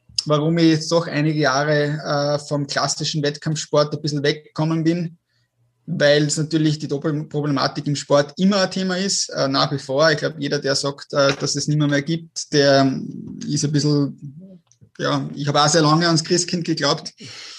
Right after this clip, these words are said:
Aber, und grad bei so Langstreckenprojekten ist es dann doch so, dass, dass, finde ich,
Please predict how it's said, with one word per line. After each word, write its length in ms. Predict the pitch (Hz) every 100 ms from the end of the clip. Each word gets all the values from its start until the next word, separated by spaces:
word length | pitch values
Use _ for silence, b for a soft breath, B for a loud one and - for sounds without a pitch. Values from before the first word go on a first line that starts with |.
| B B _ -
Aber, 460 | 156 170 175 170 _ _ _
und 120 | 170
grad 200 | 160 170
bei 80 | 170
so 100 | 175
Langstreckenprojekten 960 | 156 147 180 190 185 180 160 160 160 170
ist 100 | 160
es 80 | -
dann 160 | 160
doch 260 | 151 151 151
so, 220 | - 156
dass, 520 | 147 147 - - -
dass, 300 | - 139 -
finde 300 | - 156 151
ich, 240 | 147 151